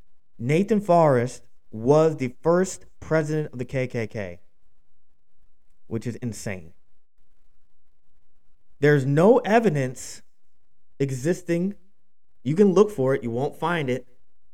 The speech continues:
that the K K K used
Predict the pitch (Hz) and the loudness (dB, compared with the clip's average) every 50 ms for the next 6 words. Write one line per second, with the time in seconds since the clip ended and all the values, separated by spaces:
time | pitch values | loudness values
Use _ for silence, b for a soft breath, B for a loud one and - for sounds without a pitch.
0 | - - - - - - - - - - - - - - - - - - - - | -16 -16 -16 -16 -18 -16 -16 -16 -16 -16 -16 -18 -18 -16 -16 -16 -16 -18 -18 -18
1 | - - - - - - - 123 123 123 143 151 151 151 143 135 - - - - | -18 -18 -16 -16 -16 -12 -10 -6 0 2 4 4 4 4 2 0 -2 -6 -12 -14
2 | - - - - - - - - - - - - - - - - - - 131 123 | -16 -16 -18 -18 -18 -18 -18 -18 -18 -18 -18 -18 -18 -18 -18 -18 -8 -6 -6 -4
3 | - 175 185 202 202 208 196 185 190 190 190 180 156 135 117 123 143 165 196 208 | 0 2 2 2 4 4 2 2 2 0 0 0 0 -2 -4 -4 -2 2 2 2
4 | 214 220 214 196 | 2 2 0 -2